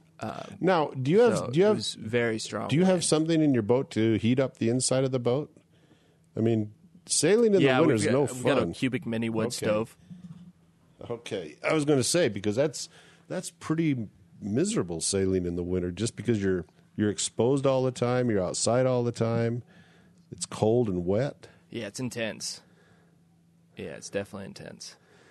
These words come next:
Speaker 1: Um, the Cubic Mini made a huge difference. Um, one, obviously because of the heat, but then two, having a wood-burning stove in the boat, having, like, a little fireplace, uh, really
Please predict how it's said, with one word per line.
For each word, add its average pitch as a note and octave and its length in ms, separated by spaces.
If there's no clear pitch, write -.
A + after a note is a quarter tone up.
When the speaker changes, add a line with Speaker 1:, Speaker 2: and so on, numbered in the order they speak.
Speaker 1:
Um, G2 320
the A#2+ 480
Cubic D3 300
Mini G#2+ 400
made G2+ 300
a D#2 60
huge F#2 440
difference. - 560
Um, E2+ 260
one, A2 400
obviously G2 380
because G2+ 260
of D2+ 60
the - 40
heat, A2+ 360
but G#2+ 80
then G2+ 160
two, A#2+ 280
having B2 560
a G2+ 140
wood-burning G#2+ 640
stove G#2+ 440
in G#2+ 220
the G2 80
boat, G#2 480
having, G#2+ 380
like, G2+ 260
a G2+ 100
little G2+ 240
fireplace, A2+ 800
uh, G#2+ 220
really A2+ 400